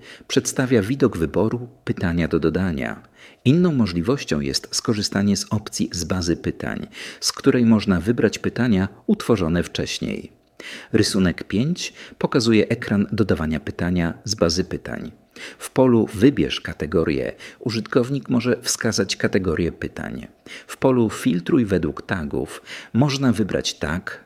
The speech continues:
według którego chce się filtrować pytania. Wybór pytań zatwierdza się przyciskiem Dodaj wybrane pytania do testu.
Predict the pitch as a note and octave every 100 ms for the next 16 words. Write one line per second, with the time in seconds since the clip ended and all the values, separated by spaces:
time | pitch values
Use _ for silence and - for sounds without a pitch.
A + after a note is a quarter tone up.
0 | - G#2 G#2+ F#2+ - - - D#2 D#2 D2+
1 | - - - F2+ - - - D2 C#2 D2
2 | - D2 D2+ C2 B1+ A1+ - _ _ -
3 | - - - A#2 G#2 D3+ - - - -
4 | B2+ A#2 - G2 F2 - F2 F2 F2 -
5 | F#2 - - F#2 - F2 D#2+ E2+ F2+ F2
6 | F2+ F#2+ G2 D2+ D#2 D#2 - - D2+ D#2
7 | D2+ D#2+ - - - - -